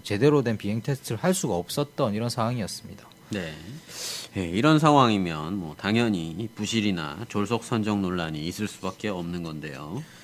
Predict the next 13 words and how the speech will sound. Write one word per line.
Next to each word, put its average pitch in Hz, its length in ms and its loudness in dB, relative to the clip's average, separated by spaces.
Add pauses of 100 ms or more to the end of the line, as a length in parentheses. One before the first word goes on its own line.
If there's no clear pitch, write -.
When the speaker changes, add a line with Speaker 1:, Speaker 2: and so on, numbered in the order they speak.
(240)
Speaker 1:
네, 156 280 6
뭐, 127 380 6
이게 123 320 0
이명박 139 420 6
정부 123 320 2
때 113 260 0
이렇게 104 200 -2
불거졌던 117 560 0
내용이니까요. 92 800 -2
당시에 107 340 -2
이제 113 140 0
청와대와 151 520 4
국방부는 110 920 0